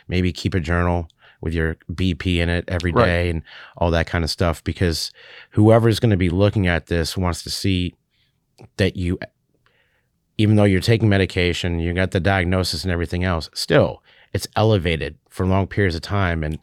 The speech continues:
Speaker 1: and all that. And it's, it's important to be able to provide that kind of evidence to the person that's adjudicating your claim.
Speaker 2: Give you a, another example of that, uh, of it when we meet with veterans, maybe they have T B I or migraines.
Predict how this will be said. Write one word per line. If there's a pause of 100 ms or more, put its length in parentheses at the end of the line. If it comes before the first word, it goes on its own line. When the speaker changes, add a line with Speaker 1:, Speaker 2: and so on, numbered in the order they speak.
(120)
Speaker 1:
and
all
that. (120)
And
it's, (120)
it's
important
to
be
able
to
provide
that
kind
of
evidence (300)
to
the
person (380)
that's
adjudicating
your
claim. (140)
Speaker 2:
Give
you
a, (220)
another
example
of
that, (200)
uh,
of
it
when
we
meet
with
veterans,
maybe
they
have
T
B
I (560)
or (600)
migraines.